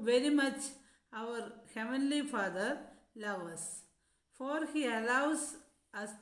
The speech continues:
to be called his children, and we really are.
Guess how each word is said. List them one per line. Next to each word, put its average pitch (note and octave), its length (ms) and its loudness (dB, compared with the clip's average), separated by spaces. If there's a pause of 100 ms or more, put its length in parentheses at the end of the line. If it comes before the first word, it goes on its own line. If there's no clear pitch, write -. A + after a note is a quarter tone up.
to A3+ 140 -2
be G#3 360 -6
called G3+ 540 0 (440)
his A3+ 140 -8 (160)
children, B3 560 0 (880)
and A#3+ 460 -2 (240)
we A3+ 420 -4
really A#3 640 2
are. F3 300 -4